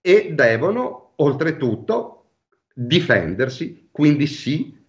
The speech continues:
è vero che le forze dell'ordine, le forze di polizia in certe situazioni esercitano una violenza, è sicuro,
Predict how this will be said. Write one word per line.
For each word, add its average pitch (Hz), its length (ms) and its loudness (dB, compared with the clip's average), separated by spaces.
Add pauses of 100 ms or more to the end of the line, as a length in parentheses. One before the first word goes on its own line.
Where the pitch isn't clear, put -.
(120)
è 165 160 4
vero 147 420 4
che 147 160 4
le 120 120 2
forze 156 400 -2
dell'ordine, 117 580 2
le 113 100 0
forze 123 320 0
di 101 100 -2
polizia 120 680 -2 (680)
in 151 220 6
certe 131 380 4
situazioni 117 960 -2
esercitano 170 1120 2
una 143 420 0
violenza, 110 760 -2 (300)
è - 60 -10
sicuro, 107 680 -4